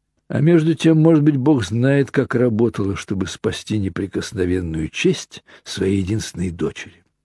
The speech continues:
А что Зина не замужем, так это понятно, какие здесь женихи. Зине только разве быть завладетельным принцем? Видали ли вы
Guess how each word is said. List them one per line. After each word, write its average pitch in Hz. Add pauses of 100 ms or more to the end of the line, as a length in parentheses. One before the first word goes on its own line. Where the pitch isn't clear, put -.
(760)
А -
что -
Зина 117
не 113
замужем, 123
так 95
это 95
понятно, 104
какие 110
здесь 90
женихи. 78 (680)
Зине 123
только 113
разве 107
быть 104 (340)
завладетельным 95
принцем? - (640)
Видали 156
ли 120
вы 117